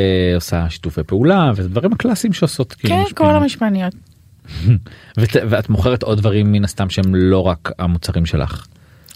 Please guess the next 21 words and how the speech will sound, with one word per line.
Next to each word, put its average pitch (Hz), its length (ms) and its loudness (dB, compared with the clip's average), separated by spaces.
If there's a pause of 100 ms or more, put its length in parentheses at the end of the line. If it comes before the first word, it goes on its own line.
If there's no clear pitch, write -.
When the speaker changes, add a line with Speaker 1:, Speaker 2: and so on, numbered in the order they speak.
Speaker 2:
ברור, 165 640 4 (240)
אני, 151 380 2 (180)
ה-, 151 160 0 (180)
בוא 185 120 2
נגיד 233 260 2
שהרוב 170 640 0
זה 208 120 0
לא 143 80 -2
המוצרים 143 520 -6
שלי. - 240 -8 (400)
יש - 140 -4
לי 208 60 2
את - 60 -6
המותג 147 340 0
שלי 226 220 0
והוא 165 140 0
מהמם, 156 280 2
אבל 151 140 2
הוא 139 80 -2
מאוד 165 220 2
בוטיקי. 175 440 -2